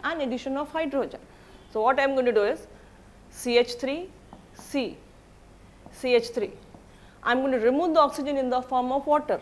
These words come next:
I say I am just writing here as H two here. Just remove this part. So this is coming out to be an H two O minus H two O. Then only carbon is left. Satisfy the valency for the carbon. Valency for carbon atom is four.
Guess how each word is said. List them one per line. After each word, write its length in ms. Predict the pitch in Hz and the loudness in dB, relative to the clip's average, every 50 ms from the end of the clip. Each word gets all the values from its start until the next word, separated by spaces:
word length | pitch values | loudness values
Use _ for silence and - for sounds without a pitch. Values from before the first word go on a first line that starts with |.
| - - | -6 -10
I 100 | - 120 | -10 -8
say 140 | - 285 | -4 -2
I 20 | 262 | -2
am 100 | 262 262 | 0 0
just 160 | 320 311 - | -2 -2 0
writing 260 | 294 269 262 262 269 285 | 0 0 2 2 0 0
here 180 | 269 262 247 | 2 2 2
as 180 | 262 254 - - - - - - | 2 0 -2 -8 -18 -8 -2 0
H 200 | 247 247 - - | 0 0 0 -4
two 100 | 277 262 | -2 -2
here. 240 | 247 220 170 - - - - - - - - - | 0 0 -2 -4 -6 -12 -20 -20 -20 -20 -10 -4
Just 240 | 302 330 330 - - | -2 -2 -2 0 0
remove 300 | 285 285 302 339 320 254 | 0 2 2 2 2 2
this 260 | 254 262 247 - - | 2 0 0 -2 -10
part. 240 | - - - - - - - - - - - - - | -8 -8 -8 -8 -8 -12 -20 -20 -20 -20 -20 -12 -4
So 100 | - 233 | -2 -2
this 160 | 220 233 269 247 | 0 0 -2 -2
is 100 | 277 254 | -2 -2
coming 280 | 277 262 262 262 262 | 0 0 2 2 2
out 160 | 262 262 254 | 2 2 0
to 80 | 269 262 | 0 0
be 80 | 233 247 | 0 0
an 80 | 240 | 0
H 180 | 233 226 233 - | 0 -4 -4 -6
two 140 | - 285 339 | -4 -4 -4
O 100 | 415 427 | -4 -4
minus 460 | 269 226 214 226 247 277 294 285 269 | 0 2 2 4 4 4 4 4 4
H 220 | 247 220 220 - | 2 0 0 -4
two 160 | - 214 165 | -6 -6 -6
O. 60 | - - - - - - - - - | -8 -10 -20 -20 -20 -20 -20 -14 -6
Then 160 | - 202 202 | -4 -2 0
only 220 | 214 220 240 254 254 | 0 0 0 0 0
carbon 400 | - 269 262 262 240 262 294 294 | 4 4 4 4 6 4 2 2
is 180 | 294 294 - | 0 -2 -2
left. 320 | 330 311 339 339 - - - - - - - - - - - - | -2 -2 -2 -2 -4 -14 -20 -20 -20 -20 -20 -20 -20 -20 -20 -12
Satisfy 480 | - - 277 269 277 311 262 - 302 285 | -4 -2 -2 0 0 -4 -4 -4 -4 -2
the 140 | 262 285 | -2 -2
valency 380 | 277 254 240 247 254 254 247 285 | 0 0 0 0 0 -2 -4 -6
for 140 | 254 262 233 | -4 -4 -4
the 140 | 190 170 - | -4 -4 -2
carbon. 360 | - 208 190 196 220 320 415 - - - - - | 0 0 0 0 -2 -6 -12 -12 -14 -18 -10 -4
Valency 380 | 202 202 208 226 220 226 240 | -2 0 0 0 -2 -4 -4
for 140 | 214 220 214 | -2 -2 -2
carbon 360 | 220 214 202 196 190 226 226 | 0 2 0 2 0 0 -2
atom 300 | 220 208 208 226 226 226 | -2 -2 -2 -2 -4 -4
is 160 | 226 220 - | -4 -6 -6
four. 240 | - 269 285 427 523 | -6 -4 -4 -4 -4